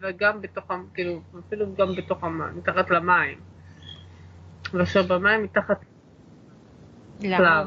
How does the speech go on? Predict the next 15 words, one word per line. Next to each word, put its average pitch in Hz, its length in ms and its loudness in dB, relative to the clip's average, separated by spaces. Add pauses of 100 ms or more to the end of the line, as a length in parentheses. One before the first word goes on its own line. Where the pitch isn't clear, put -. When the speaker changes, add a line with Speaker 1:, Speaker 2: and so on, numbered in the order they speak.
(140)
Speaker 2:
אומר 151 100 -16
את 160 100 -18
זה? 175 120 -14 (1400)
את 226 100 -6
אומרת 240 300 2 (120)
ככה, - 360 -10
במילים 226 400 -4
אחרות, 185 320 -8
בוא 208 140 -6
ננסה 202 340 -4
להבין 175 220 -8
את 160 140 -12
מה - 60 -12
שאת - 220 -12
אומרת. - 280 -10